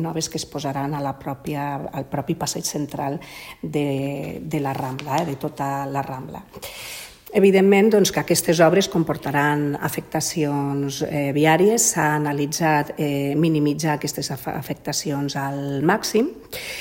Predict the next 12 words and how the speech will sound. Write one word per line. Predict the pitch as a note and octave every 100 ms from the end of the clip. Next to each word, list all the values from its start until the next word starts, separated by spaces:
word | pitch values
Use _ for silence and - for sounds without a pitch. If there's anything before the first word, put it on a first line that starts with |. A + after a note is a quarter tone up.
| - - - _
i | A3+ G3+ C#4 G#4
llavors | D3 C#3 D3
volem | C#3+ D#3
informar, | D#3 - D3+ C#3+ D3+
doncs, | F3+
que | -
quedarà | D3 D3 C#3 C#3+ D3+ D3
el | D3+ C#3+ C3+
tram, | D#3+ D3+ D3 D3 D3+ C4
eh, | D#3 C#3+ C#3 C3+ C#3
d'Anselm | D3+ D3+ - D3+
Clavé | D3+ D3+ E3